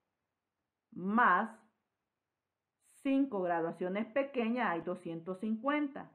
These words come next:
Más otras cinco graduaciones pequeñas hay trescientos. Pero observen, hay una graduación pequeña más. Entonces tenemos representado con la aguja, aguja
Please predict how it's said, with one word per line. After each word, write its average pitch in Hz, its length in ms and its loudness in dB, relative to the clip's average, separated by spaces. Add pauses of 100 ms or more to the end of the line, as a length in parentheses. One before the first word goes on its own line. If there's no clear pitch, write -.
(420)
Más 202 400 0
otras 190 340 -2
cinco 233 300 -4
graduaciones 170 640 -2
pequeñas 240 600 -2 (100)
hay 185 260 0 (100)
trescientos. 165 920 -6 (720)
Pero 196 280 2
observen, 202 680 -2
hay 185 260 2
una 254 200 0
graduación 214 680 0
pequeña 185 520 -4
más. 170 380 0
Entonces 247 680 -2
tenemos 247 520 0
representado 190 1160 -2 (680)
con 269 320 2
la 185 120 2
aguja, 196 560 2
aguja 196 680 0